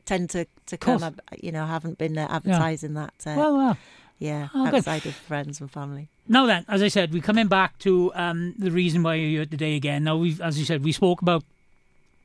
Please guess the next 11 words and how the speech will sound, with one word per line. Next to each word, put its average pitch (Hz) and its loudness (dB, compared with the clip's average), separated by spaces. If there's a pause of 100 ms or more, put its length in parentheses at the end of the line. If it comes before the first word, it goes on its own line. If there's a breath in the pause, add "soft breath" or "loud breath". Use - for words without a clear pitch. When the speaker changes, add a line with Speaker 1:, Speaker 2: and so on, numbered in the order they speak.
(180)
Speaker 2:
what's 170 0
happening 156 0
with 151 0
the 151 2
yoga, 156 2
how 156 0
inclusive 160 0
it 170 0
is, 170 2
how 160 0
anybody 160 0